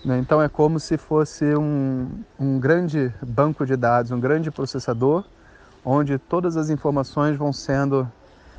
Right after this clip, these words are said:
é, estabelecidas. A partir dessa filosofia de vida, a pessoa então toma suas decisões. E aí o que que os juristas descobriram? Que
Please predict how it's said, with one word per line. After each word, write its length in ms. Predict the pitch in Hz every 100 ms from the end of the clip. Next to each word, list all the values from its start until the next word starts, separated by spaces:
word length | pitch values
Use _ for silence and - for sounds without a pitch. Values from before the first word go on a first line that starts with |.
| - -
é, 600 | 127 123 120 117 110 107 110 107 - -
estabelecidas. 1000 | 143 - 139 151 156 - 156 123 - - - - - - - - - -
A 100 | 143
partir 580 | - 156 - 269 285 214
dessa 460 | 147 165 165 -
filosofia 580 | - 156 147 143 - 131
de 120 | 135
vida, 440 | 127 156 202 147 170 -
a 80 | -
pessoa 380 | 143 147 - 165
então 400 | 160 - - 196 - - - - - -
toma 240 | 143 147
suas 200 | 143 147
decisões. 760 | 147 143 175 127 107 104 - - - - - - - - - - -
E 80 | 156
aí 200 | 156 202
o 40 |
que 140 | -
que 80 | 214
os 80 | 208
juristas 380 | 165 175 170 151
descobriram? 580 | 147 - 139 123 113 107 - - - - - - - - - -
Que 280 | - 135 127